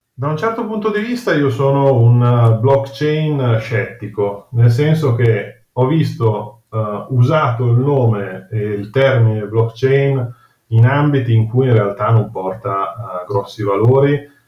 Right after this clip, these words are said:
e utilizzato un po' a sproposito. In realtà è una tecnologia estremamente interessante e promettente per permetterci di avere delle informazioni che sono certe e certificate. Io la vedo come estremamente utile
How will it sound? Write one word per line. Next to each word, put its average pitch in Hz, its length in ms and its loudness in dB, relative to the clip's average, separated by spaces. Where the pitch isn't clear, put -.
e 131 440 0
utilizzato 123 580 0
un 113 80 2
po' 110 120 -2
a - 40 -6
sproposito. - 760 -10
In 135 160 0
realtà 151 320 2
è - 80 2
una - 80 0
tecnologia 113 500 0
estremamente 113 720 0
interessante 117 760 -2
e 113 40 0
promettente 160 1160 -2
per 127 580 0
permetterci 160 720 -2
di 131 80 2
avere 110 360 2
delle 117 160 0
informazioni 165 680 0
che 143 80 -4
sono 117 260 2
certe 127 420 0
e 120 40 -4
certificate. 113 920 -10
Io 185 180 0
la 139 80 0
vedo 127 560 0
come 131 220 -2
estremamente 131 840 -2
utile 120 720 -2